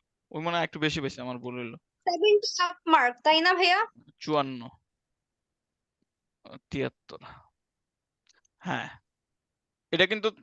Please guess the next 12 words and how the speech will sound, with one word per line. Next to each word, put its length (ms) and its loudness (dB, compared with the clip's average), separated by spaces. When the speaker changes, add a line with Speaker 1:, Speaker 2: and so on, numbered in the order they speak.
Speaker 1:
ওই, 340 2
ওই 140 -2
যে 120 4
তো 100 -2
আর্টসের 400 2
ছিল, 260 -6
আর্টস 320 0
এবং 200 -6
সায়েন্সের 320 -4
জন্য 180 -6
আলাদা 320 -2
সিট। 340 -20